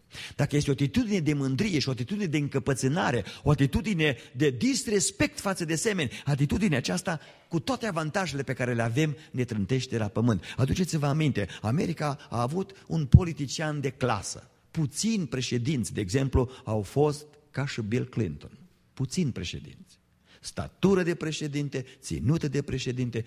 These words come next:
inteligență de președinte, vorbire de președinte, le toate le avea, afară de una.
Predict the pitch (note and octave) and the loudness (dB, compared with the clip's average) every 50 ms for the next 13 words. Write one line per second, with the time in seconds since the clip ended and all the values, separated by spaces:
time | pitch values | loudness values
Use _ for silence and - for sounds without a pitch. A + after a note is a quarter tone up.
0 | - - - G2 F#2+ - F2+ E2+ D#2+ D2+ D#2+ D3 D#3+ D#3 D3+ - C3 B2+ B2 - | -10 -8 -6 -6 -2 -2 0 0 0 2 4 4 4 4 2 -2 -4 -6 -6 -4
1 | A#2 A#2+ - B2 A2+ B2 A#2+ A2+ A#2+ A2 - - - - - G2+ F#2 E2 E2 A#2+ | -4 -4 -4 -4 -2 -2 -2 -2 -2 -6 -6 -10 -10 -6 -2 -2 -2 0 2 2
2 | A2+ C3+ C#3 C3+ B2+ A#2+ A2 G#2+ A2 - A2+ A#2 A#2 G#2+ G2 A2 G2+ - - - | 2 2 2 0 -2 -2 -4 -4 -4 -2 -2 -2 -2 -2 -2 -4 -6 -8 -8 -4
3 | - G#2 G#2+ - - F3+ F#3 - - G#2+ A2+ F#2+ G2 A#2 C3+ C3+ C3+ C3+ - - | -2 0 0 0 0 -2 0 0 0 0 2 2 2 2 2 0 0 0 -4 -10
4 | - _ _ _ _ _ _ _ _ _ _ _ _ _ _ _ _ - A#2+ - | -20 _ _ _ _ _ _ _ _ _ _ _ _ _ _ _ _ -10 -8 -6
5 | C3 D3 D3+ C#3+ C#3+ C#3 C#3+ E3+ - - - _ _ _ _ _ _ _ _ _ | -4 -4 -2 0 0 0 0 0 -2 -8 -16 _ _ _ _ _ _ _ _ _
6 | _ _ _ - E2+ F#2+ D#2+ - - | _ _ _ -2 0 0 0 0 -2